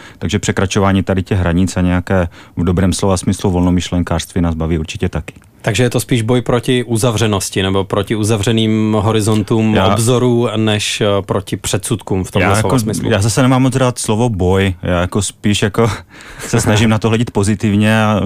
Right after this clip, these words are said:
Speaker 1: eh, snažit se jako propojovat fanoušky hudby a společně něco vybudovat, což vlastně částečně by mohlo být i nějakou výzvou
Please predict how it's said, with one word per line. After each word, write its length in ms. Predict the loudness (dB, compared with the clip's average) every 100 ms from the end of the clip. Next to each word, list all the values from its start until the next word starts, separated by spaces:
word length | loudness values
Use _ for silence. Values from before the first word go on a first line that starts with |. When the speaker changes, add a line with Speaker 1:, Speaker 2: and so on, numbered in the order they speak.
| 0
Speaker 1:
eh, 40 | -2
snažit 360 | 0 0 0
se 100 | 0
jako 180 | 0 0
propojovat 480 | 0 0 2 0 0
fanoušky 380 | 0 0 0 0
hudby 400 | 0 0 2 2
a 140 | -2 -6 -20 -20 _ -8
společně 520 | -6 -2 -2 0 0
něco 200 | 0 0
vybudovat, 540 | 0 2 2 0 -4 -12 -12
což 260 | -6 -2 0
vlastně 500 | 0 0 0 0 0
částečně 520 | 0 -2 -2 -2 0
by 80 | 2
mohlo 240 | 2 2
být 120 | 2
i 40 | 2
nějakou 320 | 2 2 0
výzvou 360 | 2 2 0